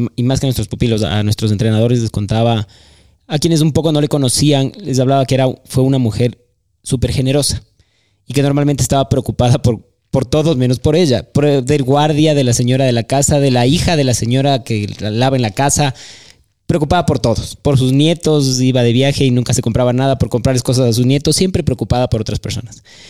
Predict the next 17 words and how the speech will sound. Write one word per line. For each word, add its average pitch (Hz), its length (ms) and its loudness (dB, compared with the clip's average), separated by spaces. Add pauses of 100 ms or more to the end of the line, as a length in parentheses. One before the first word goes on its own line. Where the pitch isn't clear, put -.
(300)
Y 131 100 0
yo 160 100 4
me 185 80 0
ponía 165 200 2
a 165 40 2
reflexionar 143 420 2
y 160 80 4
decía, 147 300 2
claro, 151 420 -2 (480)
nosotros 127 380 0
somos 143 180 0
privilegiados 131 580 2
porque 120 200 -2
además 123 340 2 (600)
nos 123 220 0
pagan 160 500 0 (420)
para 135 480 0